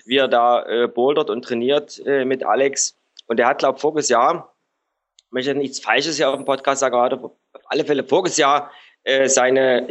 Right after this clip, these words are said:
schwerste Tour sogar, glaub ich, in Australien geklettert. Acht C, acht C plus.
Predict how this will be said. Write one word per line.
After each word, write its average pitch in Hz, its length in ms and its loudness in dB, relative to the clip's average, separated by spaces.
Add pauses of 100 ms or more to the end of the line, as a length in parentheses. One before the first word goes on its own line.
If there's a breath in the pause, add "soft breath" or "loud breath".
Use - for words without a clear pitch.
schwerste 135 480 2
Tour 170 180 2
sogar, 120 280 2
glaub 113 240 2
ich, 110 100 0
in 110 80 2
Australien 104 580 2
geklettert. 104 600 0
Acht - 200 0
C, 120 200 2
acht 104 200 -2
C 127 100 0
plus. 127 420 -2